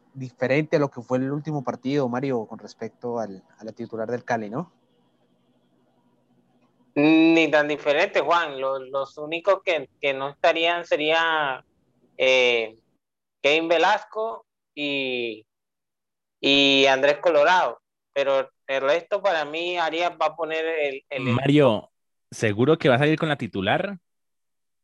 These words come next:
Speaker 3: No va a cambiar nada porque, por ejemplo, digamos, sale con todo lo que tiene, pero después en el banco a la hora de hacer un recambio o tener un revulsivo,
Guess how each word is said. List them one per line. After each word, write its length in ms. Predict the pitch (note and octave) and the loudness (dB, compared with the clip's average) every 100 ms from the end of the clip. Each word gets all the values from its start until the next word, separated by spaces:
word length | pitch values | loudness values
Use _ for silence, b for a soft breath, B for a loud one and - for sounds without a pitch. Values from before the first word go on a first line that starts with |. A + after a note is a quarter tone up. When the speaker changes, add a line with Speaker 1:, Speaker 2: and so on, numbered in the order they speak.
| _ | _
Speaker 3:
No 200 | G#2+ G#2+ | -12 -8
va 80 | B2 | -6
a 60 | |
cambiar 500 | - C#3 C3+ C#3+ C#3 | -4 -4 -2 0 2
nada 260 | C#3+ E3+ D#3+ | 0 -2 -2
porque, 240 | A#2+ - | -6 -6
por 140 | G#2+ A2 | -4 -2
ejemplo, 560 | G#2 G#2 D3 E3 D3+ _ _ | -2 -2 -2 -2 -4 _ _
digamos, 320 | A#2 A2+ G#2 | -8 -6 -2
sale 200 | A2 C#3 | -2 -2
con 180 | D3+ A#2+ | -2 0
todo 160 | A#2+ | 2
lo 120 | D3 | 2
que 120 | - F#2+ | 2 -2
tiene, 440 | A2+ A#2+ D3 E3 _ _ _ _ | -2 -4 -4 -12 _ _ _ _
pero 140 | - G#2 | 0 0
después 280 | F#2+ G#2 | 0 -2
en 80 | B2+ | 2
el 120 | C#3 | 2
banco 300 | G2+ A2+ B2 | 2 0 0
a 40 | C#3 | 0
la 80 | A#2 | 2
hora 140 | A2+ | 2
de 60 | B2+ | 0
hacer 160 | A2 | -2
un 80 | A2+ | -4
recambio 480 | B2 A#2 B2+ C3 B2+ | -4 -2 -4 -2 -2
o 40 | |
tener 160 | G#2+ G2+ | -2 -4
un 120 | A2 | -4
revulsivo, 640 | C3 A2 F#2+ - A2 C3 | -2 -2 -2 -4 -4 -4